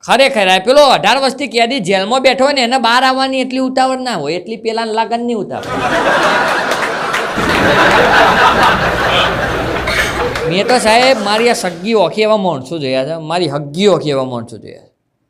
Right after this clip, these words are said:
કોઈક છોકરો વિદેશ જવા માટે લડાય, કોઈક છોકરો ફોન લાવવા માટે લડાય ઘરમાં, કોઈક છોકરો લેપટોપ લાવવા માટે લડાય, કોઈક બાઇક, કોઈક ગાડી લાવવા માટે લડાય.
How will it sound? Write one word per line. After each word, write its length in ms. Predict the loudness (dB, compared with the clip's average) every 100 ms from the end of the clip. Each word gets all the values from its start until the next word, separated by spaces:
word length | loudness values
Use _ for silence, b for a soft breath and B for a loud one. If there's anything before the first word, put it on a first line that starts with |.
| _ _ -6
કોઈક 160 | -2 0
છોકરો 360 | 0 2 2 2
વિદેશ 300 | 0 0 0
જવા 240 | 2 0
માટે 280 | 0 -2 -2
લડાય, 300 | 0 2 0
કોઈક 220 | 0 -4
છોકરો 240 | -4 -4 -4
ફોન 220 | -2 0
લાવવા 300 | 2 2 2
માટે 260 | -2 -4 -4
લડાય 320 | -2 0 0
ઘરમાં, 340 | -2 -2 -2
કોઈક 180 | -2 -4 -4
છોકરો 520 | -4 -2 0 0 -2 B B -4
લેપટોપ 320 | -2 2 2
લાવવા 220 | 4 2
માટે 260 | 0 -2 -2
લડાય, 280 | 0 0 0
કોઈક 160 | -2
બાઇક, 360 | 2 2 2 -2
કોઈક 160 | -4
ગાડી 260 | 0 2 2
લાવવા 260 | 4 2 0
માટે 220 | -4 -6
લડાય. 440 | -8 -10 -16 -20